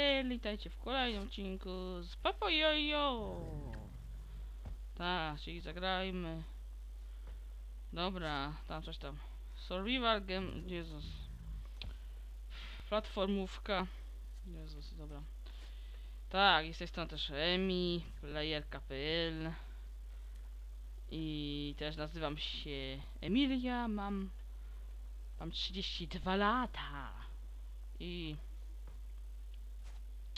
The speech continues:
em, tworzę kanał na YouTubie od dwa tysiące szesnastego roku.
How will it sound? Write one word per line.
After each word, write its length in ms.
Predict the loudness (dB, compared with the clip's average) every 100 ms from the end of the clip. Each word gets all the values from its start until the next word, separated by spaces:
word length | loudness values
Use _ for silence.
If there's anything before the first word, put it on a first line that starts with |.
| -8 -10 -10 -10 -8
em, 640 | -2 0 0 0 0 0 -2 -4
tworzę 460 | -4 0 2 2
kanał 360 | 2 2 4 2
na 140 | 0
YouTubie 920 | -4 -4 -2 -2 -2 -4 -4 -4 -4 -6 -8 -8 -8 -8 -8 -8 -8 -8 -8 -8 -8 -6
od 140 | -6
dwa 200 | -4 -4
tysiące 380 | -4 -4 -4 -4
szesnastego 580 | -6 -6 -4 -4 -2 0
roku. 760 | 2 2 0 0 2 2 0